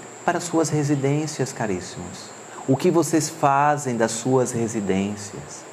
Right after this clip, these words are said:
Lembrando que as paredes,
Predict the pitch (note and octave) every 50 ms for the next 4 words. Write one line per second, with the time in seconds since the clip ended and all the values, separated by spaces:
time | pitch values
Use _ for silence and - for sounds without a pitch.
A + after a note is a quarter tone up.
0 | - - - - - - - - - - - A2+ B2 C3 C3 A#2+ C#3 D3+ D#3+ D#3
1 | C#3+ D3+ D3+ C#3 B2+ - - - B2 A2 G#2 G2 G#2+ A2+ B2+ C#3 B2+ G2+ F2 E2+
2 | D2+ - -